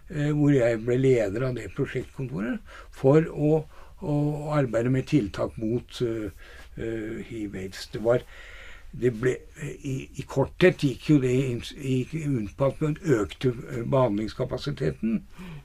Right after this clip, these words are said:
og, eh, det med oppsøkende virksomhet, det, da, da med, holdt på å si, og, og at disse stoffmisbrukerne, det var jo sprøytenarkomane,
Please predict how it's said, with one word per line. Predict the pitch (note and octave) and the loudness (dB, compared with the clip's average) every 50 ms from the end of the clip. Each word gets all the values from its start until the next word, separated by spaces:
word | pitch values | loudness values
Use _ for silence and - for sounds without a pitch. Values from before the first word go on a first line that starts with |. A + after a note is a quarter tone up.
| - - - | -6 2 4
og, | B2 A#2+ B2 B2+ C3 C#3+ D#3 E3 E3 D#3 D3+ D3 D3+ C3+ - - - - - - - | 6 8 10 10 10 8 8 8 6 6 4 2 0 -2 -4 -8 -16 -18 -18 -8 -2
eh, | C#3+ C3+ C#3 C3 | 2 4 4 4
det | B2 B2+ B2 A#2 B2+ C3 B2+ | 2 0 2 6 6 8 8
med | C3+ C3 | 6 4
oppsøkende | B2 A#2+ - - - - C3+ B2 A2+ - C3+ C3+ C3 | 0 -2 -2 0 2 4 4 4 4 4 0 0 0
virksomhet, | B2+ A2+ F2+ - - A2 G#2+ A#2 A#2 - - - G2+ | 0 0 -2 -2 -4 -2 -2 -4 -4 -6 -10 -10 -8
det, | A2+ A#2 - - B2 | -8 -8 -8 -6 -4
da, | A2 A2 A#2 A#2+ A#2+ - - - - - - - - - | -2 0 0 -2 -2 -6 -10 -16 -16 -18 -18 -14 -4 0
da | C#3 B2 A2+ A#2 | 2 4 4 4
med, | B2 B2 B2+ C3 C3+ C#3 C3+ - - - - - - - - | 4 4 6 6 6 4 2 -2 -6 -14 -18 -18 -18 -4 2
holdt | E3+ D3+ - - | 2 2 2 0
på | - | -4
å | A#2+ | -6
si, | - - B2 A#2+ A#2+ B2+ - - - | -4 -4 -2 -2 -2 -2 -4 -6 -6
og, | - G#2+ A#2 B2+ C3+ B2+ - - - - - - - - - - - - D#3+ - | -2 0 0 0 0 -2 -6 -12 -18 -20 -20 -20 -20 -20 -20 -14 -14 -12 -12 -6
og | - B2 A#2 A#2 A#2+ C#3 D3+ - - | -2 -2 -2 -2 -2 -6 -8 -10 -10
at | B2 - - - - - - - | -12 -12 -12 -16 -20 -16 -10 -8
disse | C3+ - - - C#3 - | -6 -6 -4 -4 -2 -2
stoffmisbrukerne, | - - - A#2 - - A#2 G2+ E2 - A#2+ G#2 G2 - C#3+ D#3+ F3+ G3 - - - - - - | -2 -2 -4 -4 -4 -4 -6 -6 -4 -4 -4 -4 -2 0 0 0 0 0 -2 -6 -10 -18 -16 -8
det | - C3+ | -4 0
var | B2 A#2+ G#2+ | 0 0 0
jo | - | -2
sprøytenarkomane, | - - C#3 B2 G2 F#2 - B2 G#2+ G#2+ G#2+ G2+ A#2+ A#2 A2 A2+ B2+ D3+ F#3+ F#3 | -4 -2 -2 0 0 -2 -2 -2 -2 -2 -4 -4 -4 -4 -2 0 0 0 0 -2